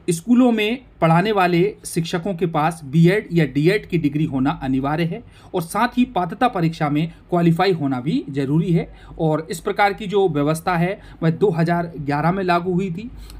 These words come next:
चलिए, इसके बारे में थोड़ी सी हम देख लेते हैं क्या है न्यूज़ में।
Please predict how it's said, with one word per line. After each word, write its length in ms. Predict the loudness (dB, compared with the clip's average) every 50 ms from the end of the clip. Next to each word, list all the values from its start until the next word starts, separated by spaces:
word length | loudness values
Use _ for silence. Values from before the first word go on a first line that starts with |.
| -6
चलिए, 200 | -4 0 0 2
इसके 260 | 0 0 -2 -2 0 0
बारे 180 | 2 2 0
में 100 | -2 -4
थोड़ी 220 | -4 -2 -2 -2 -2
सी 80 | -4
हम 180 | -4 -4 -6 -6 -4 -2
देख 160 | -2 0 2
लेते 220 | 0 0 0 -2
हैं 120 | -6 -6 -6
क्या 140 | -2 -2 0
है 140 | 2 2
न्यूज़ 220 | 2 2 2 2 -2
में। 160 | -4 -6